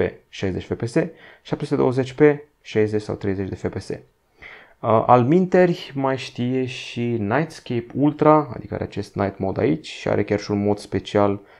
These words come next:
pentru trepied. Asta e zona video, care include și ea îmbunătățire A I.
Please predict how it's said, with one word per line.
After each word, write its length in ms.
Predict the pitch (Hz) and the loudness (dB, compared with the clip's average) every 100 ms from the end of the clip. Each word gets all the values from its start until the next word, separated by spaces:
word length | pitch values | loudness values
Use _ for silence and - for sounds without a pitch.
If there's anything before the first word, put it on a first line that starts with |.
| - | -6
pentru 300 | 101 92 98 | -4 -2 -4
trepied. 720 | 98 92 98 113 170 180 - _ _ _ _ | -2 -2 2 4 4 0 -14 _ _ _ _
Asta 320 | 110 113 - | -4 -4 0
e 40 | 98 | 0
zona 300 | 101 92 87 | 2 2 0
video, 540 | 92 92 110 165 208 - _ | -2 0 2 2 0 -10 _
care 200 | - 95 | -4 -2
include 300 | 95 104 101 | -2 -2 -2
și 180 | 101 107 | 0 -2
ea 120 | - | -2
îmbunătățire 840 | 107 98 98 95 92 - 104 - - | -2 0 0 0 -4 -4 -2 -2 0
A 160 | 101 127 | 2 2
I. 140 | 220 | 2